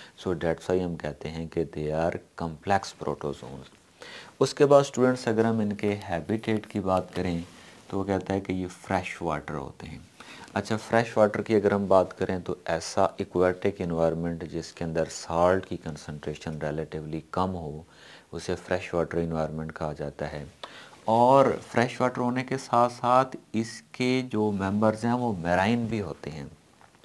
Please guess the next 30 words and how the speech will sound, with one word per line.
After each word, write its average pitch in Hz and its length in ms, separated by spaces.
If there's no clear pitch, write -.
तो 85 80
मैरीन 95 600
भी 131 140
एक्वेटिक 104 600
एनवायरनमेंट 101 500
होता 90 260
है, 87 300
लेकिन 92 540
फ्रेश 107 500
वाटर 87 500
की 113 360
निस्बत 85 540
इसके - 340
अंदर 80 220
साल्ट 85 540
की 85 140
कंसंट्रेशन 78 920
रिलेटिवली 80 640
ज़्यादा 76 440
होती 69 380
है। 69 180
उसके 127 260
बाद 139 200
स्टूडेंट्स, 139 460
इस - 480
फाइलम 120 420
सिलियोफोरा 117 920
के 113 220
कुछ 120 360
मेंबर्स 107 560